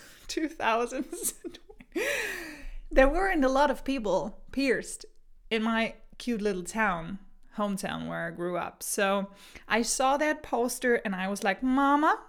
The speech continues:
Daddy, this is what I want." And my parents, <laughs> I love them, but they were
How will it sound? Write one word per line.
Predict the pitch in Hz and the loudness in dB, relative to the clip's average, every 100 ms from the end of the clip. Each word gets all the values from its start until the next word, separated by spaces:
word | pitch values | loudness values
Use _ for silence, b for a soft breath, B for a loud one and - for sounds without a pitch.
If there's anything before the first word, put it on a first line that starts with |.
| - - - | -12 -10 0
Daddy, | 214 220 220 294 320 | 4 4 2 0 -2
this | 208 208 208 | -2 -2 -2
is | 202 | -4
what | - 185 | -2 -2
I | 170 | -2
want." | 165 - - 202 - - | -6 -8 -10 -12 -14 -8
And | 214 214 208 220 b b b | -4 -2 -4 -8 b b b
my | - 247 302 302 - | -2 0 0 -4 -14
parents, | - 247 233 233 247 - - _ B B B B | -4 0 2 2 0 -4 -8 _ B B B B
<laughs> | B B B - | B B B -10
I | |
love | 208 196 190 | -4 -4 -4
them, | 185 202 214 B B B B - | -2 -2 -4 B B B B 0
but | 277 220 | 0 2
they | 254 247 240 - | 2 4 2 0
were | 233 220 208 | 2 2 0